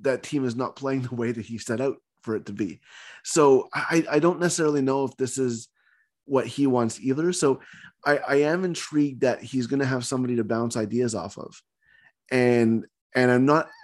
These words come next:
again, I'm not advocating for him to stay on as head coach. I'm not saying that he deserves, uh, you know, another full season or anything like that. But at the same time, I think that he can, he can benefit from having a structure above him.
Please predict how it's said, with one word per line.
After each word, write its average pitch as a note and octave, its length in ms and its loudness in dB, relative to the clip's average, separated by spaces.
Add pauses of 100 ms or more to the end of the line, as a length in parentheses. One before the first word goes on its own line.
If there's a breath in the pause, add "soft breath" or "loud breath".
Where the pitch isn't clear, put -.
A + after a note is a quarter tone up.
again, B2+ 240 2
I'm A2+ 80 2
not C3+ 220 0
advocating C3+ 600 -4
for A#2 120 -6
him A2+ 180 -4
to A2+ 100 -6
stay A#2+ 240 0
on C#3 160 2
as B2+ 100 -2
head B2+ 140 -4
coach. B2+ 180 -2
I'm A#2+ 80 -6
not A#2+ 160 -4
saying B2+ 180 -2
that A#2 120 -2
he A2+ 140 -4
deserves, A#2+ 500 -2 (540 soft breath)
uh, B2 60 -4
you A#2 220 0
know, G#2+ 100 0
another A#2+ 280 0
full A#2+ 240 -4
season B2 400 -2
or F2+ 120 -4
anything A#2+ 300 -2
like A2 180 -8
that. D#3 300 -2 (540 soft breath)
But C#3 80 6
at C3 80 4
the B2+ 60 -2
same C3+ 260 -2
time, D3+ 240 -2
I B2 80 0
think C#3+ 200 -6
that C#3+ 60 -4
he C3+ 220 -8
can, B2+ 340 -4
he C3+ 160 -6
can A#2 360 2
benefit C3 720 0 (380 soft breath)
from B2 220 0
having A#2 800 2 (420 soft breath)
a C3+ 120 -2
structure B2 800 0
above A2 340 -2
him. - 280 -12